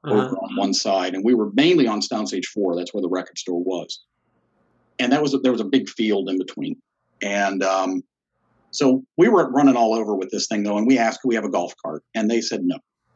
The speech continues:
Speaker 2: And then about a week later, they called us in and they said, "All right, we're gonna give you the golf cart." And what it was, was everything, the actors were being so lackadaisical, it's hard to get them to set.
Speaker 1: Mm-hmm.
Speaker 2: They were trying to find anything they could do to shave a few seconds to get,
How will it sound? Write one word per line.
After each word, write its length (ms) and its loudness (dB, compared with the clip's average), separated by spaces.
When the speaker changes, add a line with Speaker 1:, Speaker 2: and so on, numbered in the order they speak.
Speaker 2:
And 160 4
then 120 6
about 360 2
a 40 -2
week 220 4
later, 400 2
they 80 -8
called 240 -4
us 140 -6
in 100 -4
and 100 -4
they 100 -4
said, 180 -6
"All 80 2
right, 180 -2
we're 100 -4
gonna 200 -2
give 200 4
you 80 4
the 80 2
golf 300 2
cart." 240 -10
And 220 -4
what 120 4
it 80 0
was, 300 4
was 280 -6
everything, 500 0
the 100 -4
actors 360 -2
were 80 -10
being 180 -2
so 140 -4
lackadaisical, 800 -4
it's 120 -14
hard 240 -4
to 40 -8
get 140 -6
them 140 -6
to 80 -6
set. 340 0
Speaker 1:
Mm-hmm. 340 -4
Speaker 2:
They 120 -2
were 100 -2
trying 160 0
to 60 -4
find 260 -4
anything 320 6
they 80 -4
could 120 -6
do 120 0
to 80 -10
shave 280 -4
a 60 -6
few 160 -8
seconds 460 -6
to 80 -12
get, 160 -4